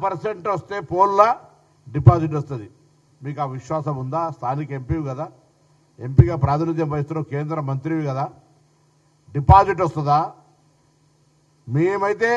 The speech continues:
మాకున్న అంచనాల ప్రకారంగా మూడు అంకెలంటే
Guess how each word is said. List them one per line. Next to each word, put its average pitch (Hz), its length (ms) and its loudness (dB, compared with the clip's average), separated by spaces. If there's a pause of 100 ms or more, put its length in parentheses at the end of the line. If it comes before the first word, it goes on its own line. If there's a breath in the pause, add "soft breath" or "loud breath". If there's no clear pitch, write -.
(300)
మాకున్న 208 440 4
అంచనాల 220 360 2 (100)
ప్రకారంగా 165 440 0 (2000)
మూడు 202 280 4
అంకెలంటే 190 520 0